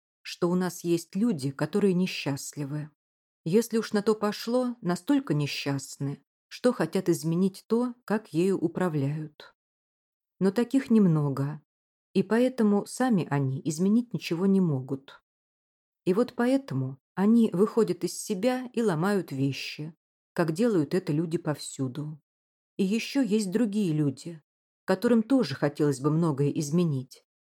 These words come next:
но которые сами никогда не станут бросать бомбы или поджигать дома. А вот если бы они сочли, что таких, как они, много,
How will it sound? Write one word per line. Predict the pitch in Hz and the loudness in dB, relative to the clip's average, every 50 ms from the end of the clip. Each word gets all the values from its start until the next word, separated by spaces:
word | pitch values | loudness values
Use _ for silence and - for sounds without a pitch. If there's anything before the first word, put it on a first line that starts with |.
| _ _ _ - | _ _ _ -2
но | 185 190 | -2 0
которые | 185 214 214 214 240 226 226 220 | 2 0 0 0 2 0 2 0
сами | 214 - - - 254 262 226 156 135 135 160 170 | -2 -4 -4 -2 0 0 2 0 0 -2 -2 2
никогда | 180 233 269 - 202 143 143 147 208 214 | 2 2 4 2 0 -2 0 0 0 0
не | 185 156 | 0 -2
станут | - - 190 185 180 151 139 | -2 -2 -2 0 0 0 -2
бросать | - 151 139 - - 151 143 135 127 | -2 -2 -4 -2 -2 -2 -2 -2 -2
бомбы | 147 185 214 208 175 165 160 156 | -2 0 0 0 2 0 0 -2
или | 160 - 208 214 208 | 0 -2 0 0 0
поджигать | 208 - 139 135 - 139 139 143 156 156 151 139 | -2 -4 -6 -6 -2 -4 -2 0 0 -2 -2 -2
дома. | 165 151 143 135 143 147 147 147 - _ _ _ _ _ _ _ _ _ _ _ _ _ _ | -2 -2 0 -2 -4 -6 -8 -12 -16 _ _ _ _ _ _ _ _ _ _ _ _ _ _
А | - 170 | -4 0
вот | 170 214 214 214 | 2 2 0 0
если | 208 220 233 - - 202 208 | 0 -2 -2 -2 -2 -4 -2
бы | 170 202 | 0 2
они | 208 208 202 | 2 2 0
сочли, | - - 214 214 214 - - 180 147 127 | 0 0 -2 -2 -2 -4 -6 -4 -4 -4
что | - - - 139 | -4 -6 -6 -4
таких, | 175 180 - 180 147 | -4 -2 -2 -2 -2
как | - 160 143 - | 0 -2 -2 0
они, | 170 175 165 151 | 0 0 2 2
много, | 147 165 208 277 277 202 131 143 147 156 - | 2 2 2 2 2 0 -2 -4 -8 -8 -10